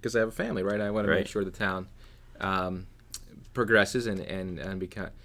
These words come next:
Speaker 1: becomes an even better place to live. Uh, as Andrew will discuss, I've been working on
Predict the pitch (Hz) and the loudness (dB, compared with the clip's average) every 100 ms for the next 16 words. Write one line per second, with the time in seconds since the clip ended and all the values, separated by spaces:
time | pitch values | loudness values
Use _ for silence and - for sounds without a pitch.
0 | - - - 104 95 95 92 90 87 87 | -20 -16 -6 -4 -2 -2 -2 -4 -4 -4
1 | 92 85 - 95 110 127 - - - - | -4 -6 -6 0 0 0 -6 -20 -20 -16
2 | - 92 87 - - - - 101 101 110 | -8 -4 -4 -8 -14 -20 -8 -4 0 2
3 | 107 101 95 101 - 113 - 104 98 101 | 2 0 -2 -2 2 2 4 2 2 0
4 | 101 107 98 95 | 0 0 -2 -2